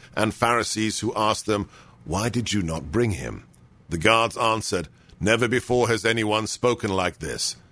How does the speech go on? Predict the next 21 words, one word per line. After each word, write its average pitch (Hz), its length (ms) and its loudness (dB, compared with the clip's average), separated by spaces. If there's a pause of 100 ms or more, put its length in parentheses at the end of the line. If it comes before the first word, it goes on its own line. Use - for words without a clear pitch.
So - 140 -2
the 92 120 0
Pharisees 113 580 0
answered 117 380 -2
them, 85 280 -2 (320)
"Have 120 320 2
you 139 200 2
also 123 460 0
been 160 280 0
deceived? 160 580 0 (340)
Have 113 220 0
any 147 220 2
of 139 140 0
the 127 120 2
authorities 131 640 0
or 127 80 0
the 110 80 -2
Pharisees 120 540 -2
believed 113 400 0
in 117 120 0
him? 120 300 -2